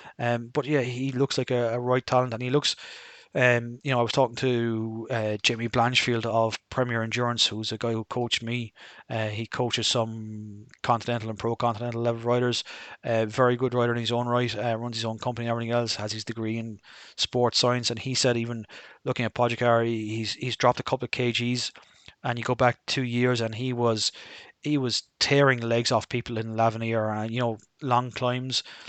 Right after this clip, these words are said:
literally just time trialing up him. And you can see he's the same sort of rider now, just lighter. Um, and that's, if he keeps developing like that, he will be a, a, an out-and-out talent. Whether he turns into a Grand Tour rider, where he turn-,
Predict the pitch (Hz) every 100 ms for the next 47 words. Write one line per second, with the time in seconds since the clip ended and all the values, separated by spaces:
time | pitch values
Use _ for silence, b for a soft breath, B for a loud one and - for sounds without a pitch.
0 | B 120 123 - 117 117 113 - - 127
1 | 123 123 117 113 110 - 107 113 113 120
2 | - 143 139 123 - B B B 131 127
3 | - 135 131 139 123 120 131 117 117 131
4 | 131 - _ _ _ - 139 123 123 120
5 | 107 98 _ _ _ _ - 113 113 110
6 | 110 107 123 117 117 110 - - - B
7 | B B B - 107 131 - 135 131 127
8 | 123 120 117 120 123 110 117 127 123 117
9 | 120 113 113 113 107 101 - 123 101 98
10 | 95 120 120 120 117 - 120 120 113 -
11 | B B B 139 131 131 - 139 135 143
12 | 139 135 127 131 127 139 131 127 135 127
13 | 123 - 131